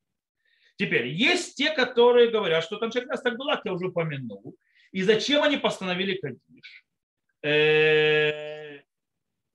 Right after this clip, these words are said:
а, а, есть объяснение, что они одно-, установили кадиш для, э, того, чтобы,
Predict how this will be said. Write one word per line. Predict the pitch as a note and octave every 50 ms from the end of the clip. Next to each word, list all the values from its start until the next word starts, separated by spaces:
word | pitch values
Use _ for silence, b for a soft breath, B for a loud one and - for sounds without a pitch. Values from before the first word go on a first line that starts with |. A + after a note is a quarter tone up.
| _ _ _ _ _ _ _ _ _ _ _ _ _ _ -
а, | C#3+ D3 D3 C3 B2 C3 C3+ C#3+
а, | D3+ D#3 D#3 D3+ D3 C#3+
есть | E3 G3 B3+ C4 C4+
объяснение, | A#3 G#3+ F#3+ - A#3+ C4+ C#4 A#3
что | - G#3+
они | G3+ G#3
одно-, | A3 A3 G3+ F#3+ F#3 D#3+ E3
установили | E3 D#3+ - F#3 G3 A3 A#3+ A#3+ A3+
кадиш | A3+ - F3+ E3 D#3+ D#3+ F3 D4 F#4+ F#4 F4+ - - - _ _ _
для, | - D3+ C#3+ D#3 F#3 A3+ B3+ B3+ B3+ B3 B3 - -
э, | F#3 F3+ F3+ F3 E3+ E3 D#3+ D#3+ -
того, | - D#3+ E3+ G#3 C#4 E4+ E4
чтобы, | E4+ - - - - A3+ B3 B3 F3 F#3+ G#3 A3+ A#3+ B3+ B3+